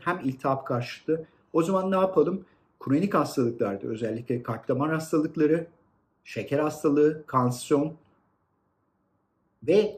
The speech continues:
Alzheimer gibi beyin dejeneratif hastalıklarında işe yaradığı teorik olarak kabul ediliyor.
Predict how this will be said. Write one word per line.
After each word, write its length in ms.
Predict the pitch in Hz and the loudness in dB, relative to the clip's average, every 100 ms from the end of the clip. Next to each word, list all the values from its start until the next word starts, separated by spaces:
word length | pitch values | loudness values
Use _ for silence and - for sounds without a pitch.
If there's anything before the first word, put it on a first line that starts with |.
| - | 0
Alzheimer 580 | 131 127 156 160 139 117 | 2 4 4 2 2 0
gibi 340 | 107 104 101 | -2 -6 -2
beyin 260 | 123 143 135 | 2 2 2
dejeneratif 540 | 117 - 113 110 - | -2 -2 -6 -6 -8
hastalıklarında 640 | 139 135 123 113 - 127 196 | -6 -6 -6 -6 -4 -2 -2
işe 260 | 180 - | -2 4
yaradığı 500 | 151 135 117 131 190 - _ - | 4 4 4 2 2 -4 _ 2
teorik 420 | 143 151 165 156 | 8 8 8 2
olarak 460 | 120 143 156 - | 2 2 0 -8
kabul 220 | - 107 98 | -8 -8 -8
ediliyor. 360 | 95 - 82 | -10 -16 -20